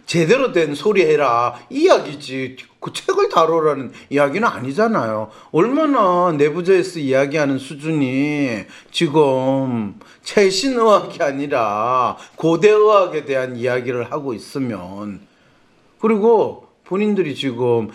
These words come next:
기전이 알려지지도 않고 명확하지도 않다고 그러는데,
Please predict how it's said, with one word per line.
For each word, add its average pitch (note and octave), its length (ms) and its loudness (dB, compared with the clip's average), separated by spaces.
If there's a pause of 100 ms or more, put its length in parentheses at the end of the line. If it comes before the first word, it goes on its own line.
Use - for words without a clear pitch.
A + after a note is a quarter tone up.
(160)
기전이 F#3 920 0 (120)
알려지지도 E3+ 600 0
않고 D#3+ 260 -2
명확하지도 D#3+ 580 0
않다고 E3 340 0
그러는데, G2+ 760 -8